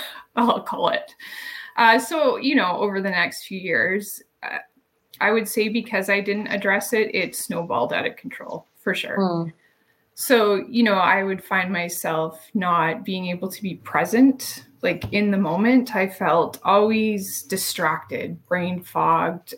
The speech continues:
Speaker 1: um, just, like, that expression on your face, like, <laughs> just not happy, just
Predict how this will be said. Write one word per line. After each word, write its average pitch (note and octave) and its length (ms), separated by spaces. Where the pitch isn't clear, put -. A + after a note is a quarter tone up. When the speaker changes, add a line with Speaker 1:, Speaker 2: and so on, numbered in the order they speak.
Speaker 1:
um, - 680
just, C#4 380
like, E3+ 260
that - 360
expression B3+ 600
on C#4 140
your G3+ 140
face, G3 540
like, D3+ 480
<laughs> - 800
just - 360
not G#3+ 420
happy, A3 480
just - 360